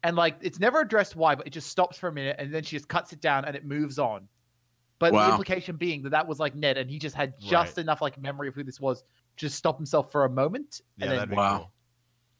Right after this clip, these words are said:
Speaker 1: and, like, never that recognition, but it's just there. That's
Speaker 2: That
Speaker 1: what I would
Speaker 2: would
Speaker 1: like, just
Speaker 2: be
Speaker 1: a little subtle moment.
Speaker 2: Yes, that, something subtle like that, that would
Speaker 1: Mm.
Speaker 2: be,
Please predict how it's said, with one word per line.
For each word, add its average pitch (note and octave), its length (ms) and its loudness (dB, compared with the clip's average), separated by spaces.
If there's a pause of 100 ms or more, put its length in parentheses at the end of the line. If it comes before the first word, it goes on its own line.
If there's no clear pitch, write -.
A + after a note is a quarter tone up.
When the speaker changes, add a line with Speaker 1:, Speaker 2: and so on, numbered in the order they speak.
(120)
Speaker 1:
and, C3+ 120 -6
like, C3+ 180 -2
never E3+ 200 2
that F3+ 120 4
recognition, D#3+ 400 -4
but G#2+ 100 -6
it's G#2+ 160 -14
just D3 300 -2
there. - 320 -4 (540)
That's D3 180 2
Speaker 2:
That - 60 6
Speaker 1:
what - 20 6
I - 40 6
would A2 80 4
Speaker 2:
would A#2 60 4
Speaker 1:
like, A2 120 0
just G#2 100 -6
Speaker 2:
be G2 60 -4
Speaker 1:
a - 40 -6
little C3+ 160 -4
subtle B2 320 -2
moment. G#2 380 -12 (600)
Speaker 2:
Yes, A2 220 2
that, - 200 2
something G#3 200 4
subtle D#3+ 240 6
like A2 160 2
that, G#2+ 220 0
that G#2 300 -2
would G#2+ 140 -6
Speaker 1:
Mm. C#3 60 -12
Speaker 2:
be, G#2 320 -4